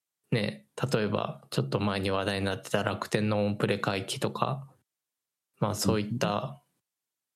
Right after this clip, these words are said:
Speaker 1: まあ、オンプレ回帰で言うとすごくミニマムな話だけど、僕自身もAmazonドライブが終わるっていうことで、たくさんAmazonドライブにアップしてたローデータをローカルにダウンロードし続けているので、毎日コツコツ。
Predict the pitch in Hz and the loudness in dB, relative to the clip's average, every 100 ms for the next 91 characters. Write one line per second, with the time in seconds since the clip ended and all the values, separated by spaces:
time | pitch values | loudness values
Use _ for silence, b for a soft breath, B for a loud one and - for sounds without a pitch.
0 | _ 139 104 104 135 151 175 180 170 - | _ -2 2 2 2 4 2 2 0 0
1 | 113 101 104 101 98 - 120 135 139 104 | 0 2 0 2 0 2 2 2 2 2
2 | 107 113 113 104 92 98 98 98 101 101 | 2 2 2 2 0 0 0 0 0 -2
3 | 95 101 104 - 123 107 - 127 143 143 | 0 0 0 0 0 0 0 2 2 2
4 | 120 101 98 98 98 98 - B B _ | 2 2 2 2 2 0 -4 B B _
5 | _ _ _ _ 107 120 127 143 139 139 | _ _ _ _ 2 2 4 4 4 4
6 | 139 135 - 101 113 - - _ - 113 | 2 2 2 2 0 -4 -14 _ -2 0
7 | 101 - - 117 104 107 110 117 - - | 0 -2 -2 0 2 2 2 0 -2 -2
8 | 104 - - - 104 104 104 101 104 - | 0 -2 0 0 2 2 2 2 0 -4
9 | - _ _ _ _ _ - 120 - 143 | -12 _ _ _ _ _ -2 0 0 2
10 | 127 127 123 - - _ _ _ _ 120 | 2 2 0 -2 -8 _ _ _ _ 2
11 | 117 117 120 117 120 110 101 101 95 - | 2 4 4 4 2 2 2 2 0 -2
12 | 101 - 135 104 104 107 110 107 104 107 | -2 0 0 0 2 2 2 0 0 0
13 | 110 131 113 113 104 101 101 - 110 104 | 0 0 -4 -2 0 0 0 0 0 2
14 | 107 104 - - - - 107 113 107 104 | 0 -2 -4 -4 -2 0 2 2 0 0
15 | - 120 107 107 107 104 104 101 107 - | 0 0 0 0 0 0 0 0 -2 -4
16 | - 104 - - 135 120 135 | -4 -4 -2 -4 -2 -2 -2